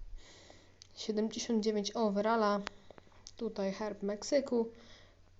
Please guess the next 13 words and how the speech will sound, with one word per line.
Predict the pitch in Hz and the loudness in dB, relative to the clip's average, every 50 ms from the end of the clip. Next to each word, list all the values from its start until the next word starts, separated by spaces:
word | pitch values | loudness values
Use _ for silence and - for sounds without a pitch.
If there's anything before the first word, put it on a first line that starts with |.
| - | -6
Dużo | 254 294 285 269 240 220 | 2 6 6 6 6 6
kondycji, | 226 226 220 220 214 233 240 226 - - - 226 226 214 220 - - | 4 4 4 4 4 4 2 2 0 0 2 4 4 2 2 -2 -6
no | 233 220 | -2 -2
niestety | 208 196 - 226 214 202 | 0 2 2 4 4 6
nie | 208 220 214 | 4 4 2
zespołowych. | 202 208 196 - - - 208 208 202 202 202 196 196 196 196 - - - - - - - - - - - - - - - - - - - - - - - | 2 0 -2 -4 -2 0 2 2 4 2 2 2 2 0 0 -4 -14 -12 -8 -8 -8 -8 -10 -20 -16 -6 -6 -6 -6 -6 -20 -20 -20 -20 -20 -20 -14 -10
Dużo | 247 233 233 262 240 214 208 | -6 -2 2 2 4 4 2
piłkarzy | 196 202 214 214 - 226 214 202 196 202 196 | 2 2 0 0 4 4 4 4 4 2 2
dosyć. | 190 202 196 196 - - 180 185 - - - - - - - - - - - - | 4 2 2 2 0 -4 -6 -6 -8 -12 -12 -20 -20 -20 -20 -20 -20 -20 -14 -12
Złota | 214 - - 277 294 277 285 240 | -8 2 10 10 10 10 10 6
paczka | 226 - 226 208 - - - 196 | 4 6 4 4 4 2 0 0
piłkarzy | 196 196 190 190 190 185 180 185 202 196 | 0 0 -2 0 0 0 0 0 -2 -4
premium, | - - - - 320 311 294 277 269 262 262 247 247 240 247 - | -6 -2 8 12 12 12 12 12 10 8 8 6 6 4 2 -2